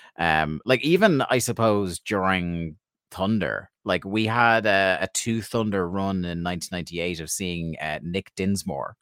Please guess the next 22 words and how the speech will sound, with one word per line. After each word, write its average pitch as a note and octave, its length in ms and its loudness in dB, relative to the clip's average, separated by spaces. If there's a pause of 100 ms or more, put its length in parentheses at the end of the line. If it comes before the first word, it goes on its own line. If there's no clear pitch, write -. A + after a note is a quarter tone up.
wrestle, - 440 -4 (720)
uh, D#2 320 -2
on A2 160 2
the F#2+ 80 -2
program. F2+ 520 2
And G#2 160 2
it G#2+ 140 0
just, B2 300 0
uh, A#2+ 180 4 (480)
uh, A#2+ 80 2
there B2+ 220 6
are B2+ 180 8
so B2 320 4
many B2 360 4
of G2+ 120 0
those G2 260 2
cases, F#2 440 -2
and E2+ 160 -4
it F2 80 -6
just G2 220 -4
kind F#2+ 180 -2
of, E2+ 160 -6